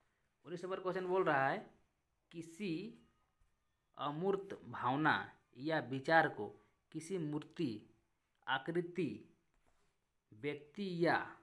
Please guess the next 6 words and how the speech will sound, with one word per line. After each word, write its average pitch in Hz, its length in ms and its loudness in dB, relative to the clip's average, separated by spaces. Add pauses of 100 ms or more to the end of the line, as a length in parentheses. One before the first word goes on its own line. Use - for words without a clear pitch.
(380)
वस्तु 139 560 -6 (1040)
के 175 140 0
रूप 190 280 4
में 131 300 -4 (840)
दर्शाने 143 560 0
को 113 180 -2